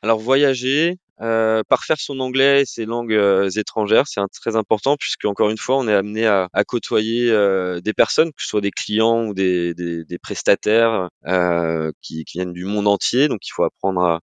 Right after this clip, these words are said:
à comprendre leur culture aussi pour, heu, ben, voilà, savoir bien communiquer avec eux. Et puis aussi, heu, hem, voilà, encore une, pour donner un exemple, heu, rapide, on, on va pas, heu,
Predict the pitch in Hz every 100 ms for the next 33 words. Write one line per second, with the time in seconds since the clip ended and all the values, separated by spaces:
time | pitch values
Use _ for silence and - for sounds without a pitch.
0 | - 87 - 107 - 117 113 104 - 107
1 | - 127 117 110 - 131 170 - 104 98
2 | 95 90 85 87 85 - 92 95 85 82
3 | 113 113 110 - 107 110 107 - 110 104
4 | - 139 165 131 - 107 104 - 127 120
5 | 101 98 101 98 95 92 92 95 123 139
6 | 98 87 62 - 95 98 101 98 101 95
7 | 113 113 - 95 92 92 - 160 135 101
8 | 92 95 95 - 117 113 101 _ 92 95
9 | 90